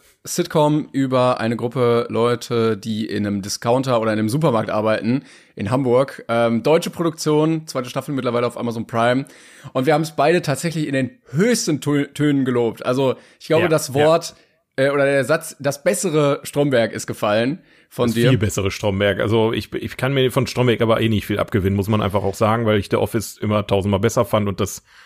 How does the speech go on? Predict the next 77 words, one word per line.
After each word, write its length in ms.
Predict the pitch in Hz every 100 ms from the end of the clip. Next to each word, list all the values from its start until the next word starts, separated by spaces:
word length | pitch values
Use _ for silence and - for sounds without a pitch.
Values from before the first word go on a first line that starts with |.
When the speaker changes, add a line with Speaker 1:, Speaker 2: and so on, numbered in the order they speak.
| -
Speaker 2:
dann 160 | 107
wirkt 160 | 139 -
Stromberg 460 | - 120 143 160 107
so 80 |
ein 40 | 123
bisschen 240 | 139 151
wie 60 | 131
so 140 | 117 123
ein, 220 | 113 - _ _ _
wie 80 | 113
so 80 | 113
eine 120 | 127
schlechte 360 | - 117 - -
Kopie 300 | 131 - 127
davon, 520 | 123 - 120 117 117
was 220 | - 110
jetzt 200 | 120 95
aber 140 | 107 104
nicht 240 | 98 -
böse 240 | - 92 87
gemeint 300 | 90 85 143
ist 60 |
Speaker 1:
Ja, 80 | 175
und 140 | 214 190
vor 120 | 165
Speaker 2:
für 40 |
die 20 |
Speaker 1:
allen 80 | 175
Speaker 2:
Leute, 100 | 196 175
Speaker 1:
Dingen 80 | 147
Speaker 2:
die's 60 |
Speaker 1:
meinte 160 | 156 175
Speaker 2:
mögen. 20 |
Speaker 1:
ich 60 | 160
ja 80 | 131
auch, 220 | 160 -
also 140 | 135 127
Stromberg 340 | - 160 156
lebt 200 | 139 156
ja 80 | 156
auch 80 | 127
sehr 160 | 131 135
von 120 | 139
Christoph 340 | 139 131 131
Maria 260 | 131 117 113
Herbst 320 | 117 127 -
und 100 | 131 117
dieser 180 | 113
Speaker 2:
Ja, 60 | 104
Speaker 1:
Rolle. 340 | 120 123 139 - 92
Speaker 2:
ja, 80 | 123
Speaker 1:
Und 260 | 123 -
Speaker 2:
ja. 100 | 87
Speaker 1:
Discounter 460 | 135 131 151 147 151
ist 100 | 127
eher 260 | - 139 139
so 220 | 120 127
ein, 300 | 123 120 117 _ _ _ _ -
ja, 120 | 101 107
Ensemble 480 | - - 131 147
ist 140 | 127 135
es 120 | 127
ja 100 | 120
nicht, 120 | 123
wenn 60 | 120
man 80 | 113
die 60 | 107
Leute 240 | 120 127
nicht 100 | 113
so 80 | 110
kennt, 320 | - 120 127
aber 380 | 117 120 113 -
also 160 | 117
die 100 | 117
ganze 280 | 113 147 -
Gruppe 260 | 120 151 139
funktioniert 680 | - 127 - 135 135 127